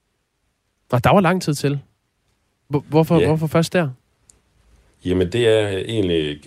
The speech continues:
Speaker 2: øh, i vores verden, øh, sådan, øh, rimelig lige til. Forstået på den måde, at en udbudsperiode,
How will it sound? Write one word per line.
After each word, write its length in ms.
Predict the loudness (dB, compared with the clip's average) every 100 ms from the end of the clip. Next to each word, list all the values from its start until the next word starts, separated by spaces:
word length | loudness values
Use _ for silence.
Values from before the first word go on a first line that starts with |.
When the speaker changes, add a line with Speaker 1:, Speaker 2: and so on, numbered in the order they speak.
| -14
Speaker 2:
øh, 180 | -8 -8 -10 _ _ _ _ _ -6
i 60 |
vores 320 | 0 2 2 0
verden, 380 | -2 -2 -6 -4
øh, 200 | -4 -2
sådan, 280 | -4 -4 -4
øh, 460 | -6 -6 -8 -6
rimelig 260 | -2 0 -2
lige 140 | -4
til. 200 | -6 -6
Forstået 340 | -8 -2 -2 0
på 60 |
den 160 | -2 -2
måde, 280 | -2 -4 -4
at 200 | -8 -6
en 240 | -6 -4
udbudsperiode, 840 | -2 -2 -2 -4 -4 -2 -2 -2